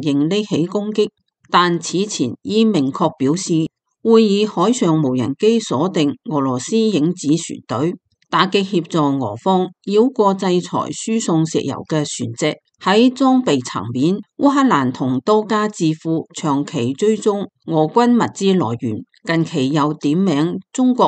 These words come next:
輪胎成為俄軍作戰關鍵之一。公開貿易數據顯示，俄羅斯軍用卡車同部分戰機所用嘅輪胎大量嚟自中國廠商供應。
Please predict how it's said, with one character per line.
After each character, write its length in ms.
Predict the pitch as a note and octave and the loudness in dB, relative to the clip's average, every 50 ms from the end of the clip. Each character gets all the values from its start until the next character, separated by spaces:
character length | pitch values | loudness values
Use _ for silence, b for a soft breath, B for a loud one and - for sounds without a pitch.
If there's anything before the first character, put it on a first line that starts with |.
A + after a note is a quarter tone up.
| - - | 0 0
輪 260 | - C#3+ B2 - A2+ - | -4 -4 -4 -6 -8 -10
胎 320 | - - G3 G3 G3 G3 F#3+ _ _ _ | -6 -2 -2 0 0 -2 -4 _ _ _
成 220 | - - F#3 F3 | -4 0 2 2
為 80 | F3+ E3+ D#3+ | 4 4 2
俄 260 | D#3+ D#3+ D#3 D3+ D3+ | 2 2 2 2 0
軍 300 | D#3+ D#3+ A3+ A#3+ A#3+ A#3 - _ _ _ _ - | 0 0 -2 0 0 -2 -4 _ _ _ _ -6
作 180 | - D#3+ - _ - | -6 -6 -6 _ -8
戰 240 | - F#3+ F3 F3 F3 | -2 0 0 0 0
關 240 | F3 G#3+ G3+ G3+ | -2 -4 -4 -4
鍵 220 | F#3+ F3+ C3+ B2+ C3+ | -2 0 0 -2 -2
之 140 | - - F3 | -2 -4 -2
一。 160 | F3 F3+ F3+ E3 E3 - _ _ - | 0 0 0 0 -2 -8 _ _ -6
公 120 | - A3+ A3+ | -4 -2 -2
開 180 | G#3+ A#3+ A3+ A3+ | 0 0 0 2
貿 220 | A3 G3+ E3 D3+ D3+ | 2 2 2 2 2
易 140 | D3+ D#3 C#3+ | 2 0 -2
數 280 | - - - F3+ E3 | -4 -4 -2 -2 -2
據 220 | E3 - D#3+ D#3+ D#3 | 0 0 0 0 0
顯 240 | D#3 - C3+ B2+ | -2 -2 -2 -2
示， 340 | E3 D#3+ - F#3 D#3 D#3 D3+ _ _ _ _ _ _ _ | -2 -2 0 0 0 0 0 _ _ _ _ _ _ _
俄 120 | - E3 E3+ | -4 0 0
羅 160 | E3+ D#3 D#3 | 2 2 0
斯 180 | D#3+ - - C#4 C#4+ C4+ | 0 2 2 2 2 4
軍 260 | C#4 D4 C#4 C4+ C4+ | 2 2 4 6 6
用 240 | B3 F3+ D3 D3 D3 | 6 4 4 2 0
卡 300 | - - G#3 G3 G3 G3 | -2 -4 -4 -4 -4 -2
車 160 | - - G#3 F#3+ F#3+ F#3 F#3 _ _ _ - | -2 0 0 2 0 0 -2 _ _ _ -6
同 280 | - F#3 E3+ E3+ E3+ | -2 -2 0 0 0
部 220 | D#3+ E3 F#3+ F3+ F3+ | 0 2 2 2 2
分 300 | F3 F3+ F3+ E3 D#3+ D#3+ | 0 0 0 0 0 0
戰 280 | D#3 - G#3 G3 G3+ | -2 -4 -4 -4 -2
機 220 | G3 A3+ A3 A3+ A3 | 2 2 2 2 2
所 240 | G#3 - A#2+ C#3 F3+ | 0 -2 -2 0 0
用 240 | G3 E3+ C#3 C#3 | 0 0 0 -2
嘅 240 | C3+ E3+ D#3 D3+ D3+ | -2 -2 -2 0 0
輪 140 | D3 B2+ F#2+ F#2+ - | -2 -2 -4 -6 -8
胎 280 | - - F#3 F#3+ F3+ - _ _ _ _ - | -4 -2 0 0 -2 -4 _ _ _ _ 0
大 160 | - F#3 F3+ | 2 4 4
量 320 | F3+ F3 E3+ E3 E3 D#3+ | 4 4 2 2 2 2
嚟 160 | D#3+ C#3+ C3 B2 | 0 0 -2 -2
自 180 | - E3+ D#3 D#3 | -4 -4 -4 -4
中 220 | D#3+ A3+ B3 A#3+ | -2 -4 -4 -2
國 220 | A#3 G3 D3+ D#3+ B3 | -2 -4 -4 -6 -10
廠 260 | - - - F#2+ C#3+ | -14 -10 -6 -4 -4
商 300 | D#3+ - - F3+ F3+ F#3 | -4 -2 -2 -2 -2 -2
供 240 | - F#3 F3+ F#3 F3+ | -2 -2 0 0 2
應。 220 | E3+ E3 E3 E3 | 2 0 0 -2